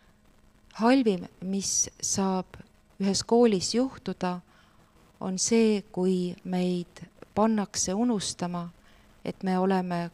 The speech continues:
kuninga lapsed. Tasase ja alandliku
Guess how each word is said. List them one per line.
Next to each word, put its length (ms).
kuninga 480
lapsed. 580
Tasase 760
ja 220
alandliku 840